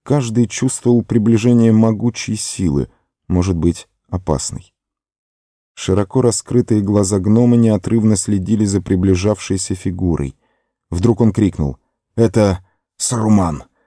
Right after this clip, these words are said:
Стреляй, Леголас, не давай ему заговорить, он зачарует нас! Стреляй же!" Леголас неохотно поднял лук,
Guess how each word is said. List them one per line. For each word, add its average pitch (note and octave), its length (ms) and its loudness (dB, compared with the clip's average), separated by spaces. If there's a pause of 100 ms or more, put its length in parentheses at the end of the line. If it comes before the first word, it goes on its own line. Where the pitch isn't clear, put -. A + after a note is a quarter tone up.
(120)
Стреляй, C#3 460 4
Леголас, A2+ 480 2
не A2+ 80 2
давай C3+ 240 2
ему B2+ 140 4
заговорить, B2 520 2
он B2 200 4
зачарует D#3 580 4
нас! G#2+ 240 0
Стреляй F3+ 480 4
же!" F2 240 -10 (880)
Леголас F2+ 460 0
неохотно G#2 580 0
поднял F#2+ 420 2
лук, A#2 340 0